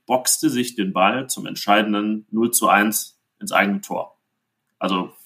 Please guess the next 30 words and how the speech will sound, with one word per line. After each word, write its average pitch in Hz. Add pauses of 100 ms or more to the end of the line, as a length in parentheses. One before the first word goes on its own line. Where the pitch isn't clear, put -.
viel, 110 (280)
ja, 92
keine 98
Ahnung, 90 (100)
trauriger, 101
dramatischer 95
<laughs> -
kann's -
hier 110
kaum 104
laufen. 113 (320)
Und 107
ich 104
erinnere 110
mich 107
dran, 107
im 98
Stadion 110
war's 104
wirklich 110
so, 113
also 101 (260)
unter 123
den 113
Fans, 120
man 107 (1000)
sagte 117
sich, 107
ja, 113 (140)
dann 104